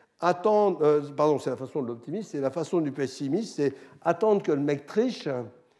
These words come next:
et puis s'il n'a pas triché, ben on y va. D'accord ? C'est les deux façons de lire intérieur-extérieur. Extérieur-intérieur, c'est le pessimiste contre l'optimiste. Et là, vous allumez votre lampe. La phase trois, la lampe est allumée.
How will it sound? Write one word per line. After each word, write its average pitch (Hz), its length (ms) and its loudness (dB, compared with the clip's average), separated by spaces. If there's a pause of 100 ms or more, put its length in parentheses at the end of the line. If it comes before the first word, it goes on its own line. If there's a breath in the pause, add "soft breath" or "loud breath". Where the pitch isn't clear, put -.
(280 soft breath)
et 139 100 -8
puis 175 220 -6
s'il 165 140 -8
n'a 139 100 0
pas 143 140 -4
triché, 139 420 -6
ben 143 120 -6
on 120 100 -8
y 113 100 -8
va. 92 160 -18 (880)
D'accord ? 156 300 -6
C'est - 100 -10
les 113 140 -8
deux 190 160 0
façons 190 360 0
de 143 120 -2
lire 147 260 -2
intérieur-extérieur. 135 1080 -4 (360 loud breath)
Extérieur-intérieur, 131 840 -4
c'est 170 140 -10
le 110 100 -8
pessimiste 131 500 -10
contre 151 240 -6
l'optimiste. 143 600 -6 (1300 soft breath)
Et 139 80 -4
là, 190 120 6
vous 208 180 4
allumez 156 360 2
votre 196 320 0
lampe. 139 320 0 (1900)
La 226 120 6
phase 240 260 4
trois, 190 800 2
la 139 140 4
lampe 240 220 8
est 196 120 2
allumée. 190 560 2